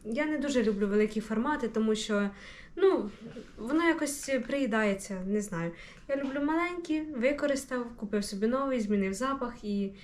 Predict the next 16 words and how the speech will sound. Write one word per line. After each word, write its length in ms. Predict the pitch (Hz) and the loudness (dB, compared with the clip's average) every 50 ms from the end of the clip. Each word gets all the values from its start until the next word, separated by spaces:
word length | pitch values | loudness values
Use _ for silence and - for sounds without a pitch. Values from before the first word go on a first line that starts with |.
| - - - - - | -20 -20 -20 -18 -8
ти 100 | - 233 | -8 -4
кожен 300 | 240 254 240 220 233 226 | 0 0 0 2 2 2
раз 160 | 233 233 233 226 | 4 4 2 2
щось 220 | - 226 - - | 0 -2 -2 -2
міняєш, 440 | 240 240 254 277 285 277 269 - - | -2 -2 0 0 0 -2 -2 -2 -4
і 300 | 196 208 214 214 202 196 | -2 -2 0 0 0 0
оце 440 | 196 185 180 190 196 - 226 208 196 | -2 -2 -4 -4 -4 -2 0 0 0
я 60 | 180 | 0
люблю. 280 | 170 170 165 180 175 - - - - - - - - - - - - - - - | 0 -2 -4 -6 -10 -10 -12 -20 -20 -20 -20 -18 -18 -16 -16 -16 -18 -14 -4 2
О, 200 | 226 208 175 165 - - - - - - - - - - - - - - - - - - - | 4 4 4 4 0 -8 -16 -20 -20 -20 -20 -20 -20 -20 -20 -20 -20 -20 -20 -20 -20 -20 -10
це 140 | - - 226 | -4 -2 -2
що 160 | 220 196 165 | 0 0 0
у 40 | 151 151 | -2 -2
нас 180 | 160 - - - | -6 -8 -8 -8
тут? 160 | 185 - - | -8 -4 4
Помада? 840 | 233 226 233 240 285 403 554 605 508 359 269 233 226 233 254 330 | 6 8 10 10 12 12 12 12 12 12 12 12 12 12 12 12